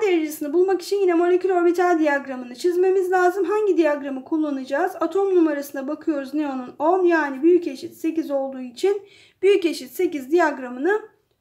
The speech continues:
kullanıyoruz. Şimdi çizelim onu. Sigma iki S, sigma yıldız iki S,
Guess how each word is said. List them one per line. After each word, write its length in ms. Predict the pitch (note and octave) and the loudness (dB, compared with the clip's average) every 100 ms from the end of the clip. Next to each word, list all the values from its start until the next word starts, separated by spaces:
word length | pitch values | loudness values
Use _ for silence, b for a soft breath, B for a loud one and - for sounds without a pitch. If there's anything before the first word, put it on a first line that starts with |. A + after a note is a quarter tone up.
| _ | _
kullanıyoruz. 560 | G#4 F4+ C4+ A3+ - | 2 2 0 -6 -12
Şimdi 260 | - G4 F4+ | -8 -2 -2
çizelim 440 | F#4 G4 G4+ F#4+ | 0 0 2 2
onu. 460 | D4+ B3+ C4 F#4 - _ _ _ _ _ _ _ _ _ _ _ _ - | 2 -2 -6 -6 -8 _ _ _ _ _ _ _ _ _ _ _ _ -14
Sigma 400 | - F#4+ F#4 F4 | -4 0 2 2
iki 240 | F4 F4 | 2 2
S, 280 | F4 C4+ D#4+ - - _ _ _ _ _ _ _ _ _ _ _ _ | 0 -2 -6 -12 -20 _ _ _ _ _ _ _ _ _ _ _ _
sigma 420 | - F4 F4 E4 | -2 0 2 2
yıldız 500 | E4 D#4+ D4+ D#4+ E4+ | 2 2 -2 -4 -8
iki 220 | C4 E4 | -6 -4
S, 460 | C4+ B3 - - | -4 -6 -16 -20